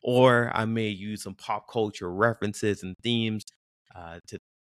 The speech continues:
think about certain aspects of how we conceptualize what success and purpose looks like for ourselves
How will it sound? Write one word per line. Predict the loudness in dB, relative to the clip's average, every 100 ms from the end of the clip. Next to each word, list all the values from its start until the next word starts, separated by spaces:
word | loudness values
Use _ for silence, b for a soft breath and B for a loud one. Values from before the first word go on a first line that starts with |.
| -2
think | -2 0
about | 2 2 2
certain | -2 -4 -4 -2
aspects | -2 -2 -6 -12
of | -12
how | -8 -6 -4 -4 -6
we | -4 -4 -4
conceptualize | -8 -12 -6 -6 -4 -4 0 0 0
what | -4 -4
success | -4 -8 0 2 2 -2 b _ -14
and | -12
purpose | -6 -4 -4 -6 -10
looks | -10 -10 -6
like | -4 -6 _ b _
for | 0 0
ourselves | 2 2 2 -2